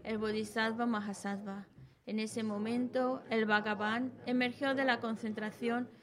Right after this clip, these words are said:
y alabó al Arya Balokitesvara, el Bodhisattva Mahasattva, con estas palabras: "Bien dicho, bien dicho,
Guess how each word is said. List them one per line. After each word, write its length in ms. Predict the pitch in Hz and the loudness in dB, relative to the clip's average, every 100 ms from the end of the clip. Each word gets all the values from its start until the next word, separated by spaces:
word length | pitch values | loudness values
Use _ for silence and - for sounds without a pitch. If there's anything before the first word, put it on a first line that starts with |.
| - - | -18 0
y 80 | 233 | 4
alabó 640 | 233 226 240 254 262 269 - | 4 4 4 4 4 2 0
al 160 | 220 | 4
Arya 260 | 226 240 262 | 4 6 4
Balokitesvara, 1040 | 254 240 220 220 220 214 214 208 196 214 - - | 4 2 -2 -4 -4 -2 2 2 0 -8 -12 -10
el 100 | 233 | -6
Bodhisattva 800 | 226 220 214 - 220 226 220 | -4 -4 -6 -2 0 0 0
Mahasattva, 720 | 214 208 214 208 240 240 262 262 | -2 -2 -4 -2 0 2 2 2
con 140 | 233 | 0
estas 340 | 233 - 254 220 | 0 0 -4 -4
palabras: 640 | 226 208 202 190 208 - - - - - | -4 -2 -2 -4 -8 -10 -20 -20 -20 -6
"Bien 420 | 226 240 254 247 | 2 4 6 4
dicho, 520 | 220 233 214 - 190 | 4 2 0 -2 -2
bien 340 | 190 233 247 240 | 0 0 2 2
dicho, 480 | 214 220 - 190 | 0 -4 -4 -6